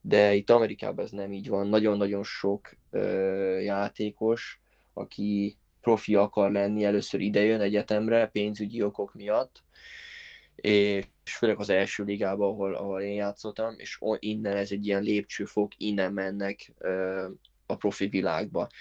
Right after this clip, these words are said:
és nagyon-nagyon sok já-, iszonyatosan jó játékos van, és ezek már férfi játékosok. Például, mit tudom én,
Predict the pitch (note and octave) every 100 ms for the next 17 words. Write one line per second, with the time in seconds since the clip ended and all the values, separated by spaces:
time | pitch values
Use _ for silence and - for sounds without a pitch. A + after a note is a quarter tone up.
0 | - - G2 G2 - - G2+ A2 G#2+ G2
1 | F#2+ F#2 G2 F#2 G2 F2+ - F#2+ - -
2 | F2+ D#2+ - - - - C#2+ - D#2+ F2
3 | E2 E2+ D2+ - F#2 - - F#2 F#2+ G#2
4 | G#2 _ _ _ _ _ _ - G2+ G2+
5 | G2 - G2+ G2+ G2 - F#2+ E2+ F2+ F2+
6 | E2+ - G2 - - - - G2 G2 G2
7 | G2 G2 F#2+ F#2+ G2